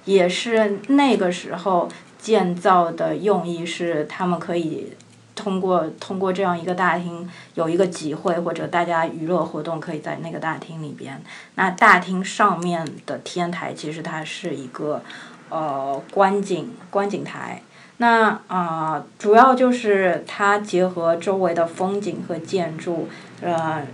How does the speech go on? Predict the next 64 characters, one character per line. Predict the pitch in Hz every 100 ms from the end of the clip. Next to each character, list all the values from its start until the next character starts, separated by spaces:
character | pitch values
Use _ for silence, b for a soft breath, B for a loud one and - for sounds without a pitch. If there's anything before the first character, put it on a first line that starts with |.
| - - - - - 190
与 | 190
之 | 220 226
是 | 226
非 | 208 - 202
常 | 202 180
融 | 170 156 180
合 | 160 147
的。 | 143
然 | 139 151
后 | 185 185
坐 | 175 226 208
在 | 185 170
上 | 175 185 170
面， | 170 165
它， | 190 190 B B B B
它 | - 269 285
其 | 277 -
实 | 233
观 | 226 254
景 | 156 175
台 | 180 185
一 | 190
边 | 214 208 202 208
只 | 208 165
是 | 185
说 | 180 180 185
是 | 180
一 | 180 175
个 | 175
护 | 175 - 180 175
栏， | 135
但 | 147 180
是 | 190
护 | 180 208
栏 | 160 160 160 147
直 | -
接 | 170 185
就 | 185
是 | 180 180
一 | 156
个 | 160 170
可 | 170 180
以 | 165
坐 | 160 202 190
的 | 160 156
那 | 170
样 | 165 139
一 | 180
圈 | 180 - 170 170
的 | 151
座 | - 196 180
椅。 | 139 123 135 - B B B
那 | 208
那 | 196 208
个 | 202
座 | 202 190
椅 | 160
坐 | 165 185
上 | 190 160
去 | 180
之 | 180 180
后， | 180
就 | 180
是 | 175 175